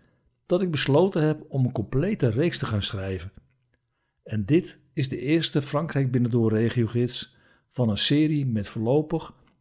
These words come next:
zes regiogidsen." Achter in het papieren boek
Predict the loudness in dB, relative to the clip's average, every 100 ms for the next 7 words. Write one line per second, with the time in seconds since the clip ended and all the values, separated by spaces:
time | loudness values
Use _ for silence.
0 | -8 -2 0 0 0 2 2 0 -6 -6
1 | -6 -8 -12 _ _ _ _ _ _ _
2 | _ _ _ _ _ _ -4 -2 0 2
3 | 2 4 2 4 4 6 4 2 -2 -10